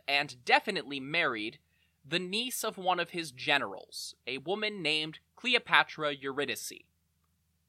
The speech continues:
We are about three hundred years away from the Cleopatra,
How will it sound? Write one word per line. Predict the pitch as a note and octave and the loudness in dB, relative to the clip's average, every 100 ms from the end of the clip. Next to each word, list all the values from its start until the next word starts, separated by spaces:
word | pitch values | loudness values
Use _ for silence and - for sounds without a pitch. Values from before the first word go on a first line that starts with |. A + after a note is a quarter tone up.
| _ | _
We | - B3+ | -2 4
are | C4 F#3 | 6 6
about | D#3+ D#3+ C#3+ - - _ | 8 6 6 2 -14 _
three | - D4+ D4 G3 | 0 2 4 2
hundred | D#3+ C#3+ C#3 B2+ | 0 -4 -6 -6
years | B2+ B2 A#2 | -4 -4 -6
away | B2 B2+ D#3+ C3 C#3+ | -6 0 0 0 -2
from | - C3 A#2+ A2 B2 | -4 -4 -4 -8 -6
the | E3 A3 F#3 C#3 | 0 2 2 -2
Cleopatra, | - C#3 A#2+ - A2+ G2+ - A2+ F#3 | -4 -6 -6 0 0 0 -2 0 -2